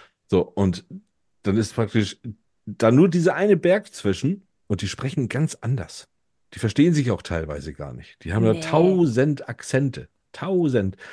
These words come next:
Speaker 2: Ach
Speaker 1: Und in,
Speaker 2: was.
Speaker 1: und in der Schule lernen die Kinder tatsächlich auch zwei norwegische Sprachen. Das ist einmal Bokmål. Bokmål ist dieses alte Norwegische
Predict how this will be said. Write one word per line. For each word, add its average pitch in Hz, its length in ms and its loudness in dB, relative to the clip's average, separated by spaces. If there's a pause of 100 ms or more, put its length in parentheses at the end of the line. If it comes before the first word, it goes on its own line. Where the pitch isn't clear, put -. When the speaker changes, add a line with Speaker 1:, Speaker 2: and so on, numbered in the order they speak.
(220)
Speaker 2:
Ach 202 140 -2
Speaker 1:
Und - 80 0
in, 139 60 0
Speaker 2:
was. - 400 -6
Speaker 1:
und 127 140 4
in 131 140 2
der 123 140 8
Schule 190 760 2 (320)
lernen 127 460 4
die 104 100 0
Kinder 147 400 0
tatsächlich 123 540 -6
auch 104 260 -2
zwei 117 440 -2
norwegische 113 720 0
Sprachen. 98 480 -6
Das 73 100 -12
ist - 140 -20
einmal 98 200 -2
Bokmål. 127 600 -2
Bokmål 101 460 0
ist 82 180 -6
dieses 80 380 -8
alte 90 360 -4
Norwegische 131 640 -2